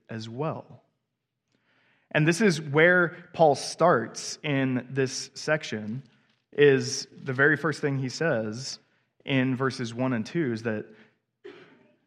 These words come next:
if anyone is caught in any transgression, you who are spiritual should restore him in a spirit of gentleness. And I know the human heart because I have one.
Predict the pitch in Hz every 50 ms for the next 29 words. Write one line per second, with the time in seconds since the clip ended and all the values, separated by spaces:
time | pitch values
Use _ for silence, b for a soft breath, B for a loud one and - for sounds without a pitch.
0 | _ _ _ _ 147 143 - - - - - 170 170 190 196 196 185 180 170 165
1 | 151 - - - - 143 135 135 131 - - 127 120 113 - - 127 139 147 139
2 | - 151 143 143 135 120 117 110 104 95 - - 101 101 101 98 101 107 - _
3 | _ _ - _ - 117 123 135 143 135 - 151 143 135 131 120 - - - 120
4 | 113 113 110 - 127 113 110 - - 117 113 113 107 101 - - - 151 143 143
5 | 139 117 117 110 104 104 107 101 101 b b b b b b b b - 120 107
6 | 104 - 117 110 107 107 104 113 135 135 135 - 107 104 117 - - - - -
7 | 117 120 123 135 143 135 131 127 127 131 151 165 147 127 120 117 120 127 147 156
8 | - _ _ _ _ _ _ _ _ _ _ _ _ _ _ _ _ _ _ _
9 | _ _ _ _ _ _ _ _ _ - 127 113 - - - 143 135 131 123 113
10 | 98 98 110 113 127 - - - - - _ - - 110 107 117 113 107 - -
11 | 131 113 107 110 110 104 104 - - -